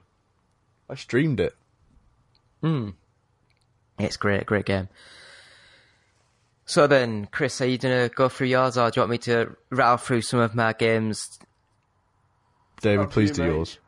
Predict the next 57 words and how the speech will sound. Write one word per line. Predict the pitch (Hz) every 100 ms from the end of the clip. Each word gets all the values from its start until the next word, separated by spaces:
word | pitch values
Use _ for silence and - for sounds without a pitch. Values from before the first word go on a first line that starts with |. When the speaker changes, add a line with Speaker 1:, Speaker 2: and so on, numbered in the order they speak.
| _
Speaker 3:
Up | 127 127
to | 123
you, | 117
mate. | 113 113 - _ _ _ - - - - -
Speaker 1:
David, | 110 107 104
Speaker 2:
Right | 110
Speaker 1:
do | 110
Speaker 2:
then, | 92
Speaker 1:
yours. | 87
Speaker 2:
so | 113 107 107 - - - - - - - - -
I |
won't | 135 170 180 147
go | 156 151
through | - 156 143
some | - - 147
of | 120
them. | 107 104 110 110 _ _ -
Speaker 1:
Just, | - 131 - -
just | 143 - -
start | - 156 160
with | 165
the | 156
top | - 165 -
ten. | - 139 98 80 76 - - _ - _ _ - - - -
Speaker 2:
Uh, | - -
it's | 104 104 - - - _ -
not | 127 98
in | 107
numbered | 107 107 98
order. | 101 101 98 98 98 - _ _ _ - _ _
So | - 117
I've | 113
got | 143
Speaker 1:
Start | 147 165
Speaker 2:
Halo | 160
Speaker 1:
with | 156
the |
Speaker 2:
four. | 147
Speaker 1:
ten | - 156
that |
you | 175
Speaker 3:
Oh. | 175 160 143
Speaker 1:
think | 143 120
they're | 131
the | 127
best. | 117 95
Speaker 3:
So | 202
you | 226
just | 220 233
had | 240 180
thirty-five | - - 180 196 202 - 196 180 139
games | 143 139 135 131
that | 143
you | 139
think | - 131
are | 120
cool. | - 135 104 98